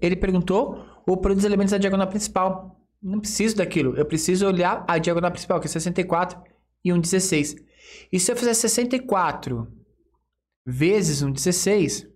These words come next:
fica a mesma coisa que sessenta e quatro dividido por dezesseis, que isso aqui vai dar quatro.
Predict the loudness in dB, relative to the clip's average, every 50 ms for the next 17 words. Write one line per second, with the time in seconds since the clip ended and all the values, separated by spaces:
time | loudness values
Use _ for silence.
0 | _ _ _ _ _ _ _ _ _ _ _ _ _ _ _ _ _ _ _ -20
1 | -20 -20 -20 -20 -20 _ _ -6 -4 -2 0 0 0 2 2 0 0 0 0 -2
2 | -2 -2 -2 -2 0 0 -2 -2 -2 -2 -2 0 0 0 -2 -2 -4 -2 -2 0
3 | 0 0 -2 -2 0 0 0 0 0 -2 -4 -6 -8 -8 -10 -10 -8 -4 -4 -4
4 | -2 -2 -2 -2 -2 -4 -4 -4 -4 -4 -4 -4 -6 -6 -4 -2 -2 0 0 0
5 | 0 0 -2 -6 -10 -20 -20 _ _ _ _ _ _ _ _ _ -2 -2 -2 -2
6 | -2 -6 -10 -16